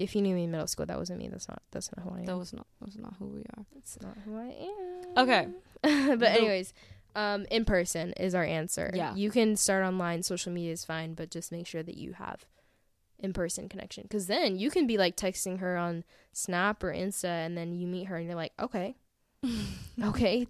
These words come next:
Speaker 1: so maybe this isn't gonna work out. So just make sure that
Speaker 2: Yeah.
Speaker 1: you have, you meet them in person.
Speaker 2: Exactly. Okay, the rest of my questions are kinda, like, questionable because it's like,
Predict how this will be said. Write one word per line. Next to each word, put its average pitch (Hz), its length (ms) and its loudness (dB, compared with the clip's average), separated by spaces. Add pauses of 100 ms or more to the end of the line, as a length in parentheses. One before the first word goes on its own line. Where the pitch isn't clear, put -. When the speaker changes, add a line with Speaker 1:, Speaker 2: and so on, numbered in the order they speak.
Speaker 1:
so - 220 4
maybe 208 300 4
this 208 180 -4
isn't 214 240 0
gonna 170 160 -2
work - 220 -6
out. - 220 -6
So - 80 -2
just 202 160 4
make 185 180 4
sure 185 120 4
that 170 120 0
Speaker 2:
Yeah. 170 100 -4
Speaker 1:
you 175 80 0
have, 156 220 -2
you 170 180 -6
meet 165 100 -4
them 185 140 -6
in - 100 -8
person. - 340 -12 (100)
Speaker 2:
Exactly. 180 680 -2 (360)
Okay, 226 280 2 (120)
the 190 120 -2
rest 226 240 0
of 453 100 2
my 269 80 4
questions 214 560 -4
are 180 140 -4
kinda, - 300 -10
like, - 280 -14 (300)
questionable 240 840 -12
because 214 240 4
it's 233 140 2
like, 214 160 10